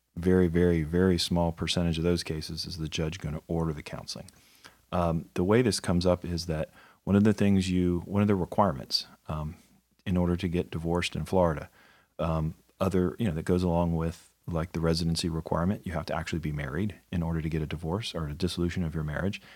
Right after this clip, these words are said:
You have to be a resident of Florida for more than the last six months before you file your petition.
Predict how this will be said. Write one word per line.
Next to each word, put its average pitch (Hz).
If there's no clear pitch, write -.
You 98
have 95
to 101
be 98
a 92
resident 92
of 98
Florida 85
for 87
more 82
than 82
the 82
last 82
six -
months 82
before -
you 82
file 82
your 82
petition. 95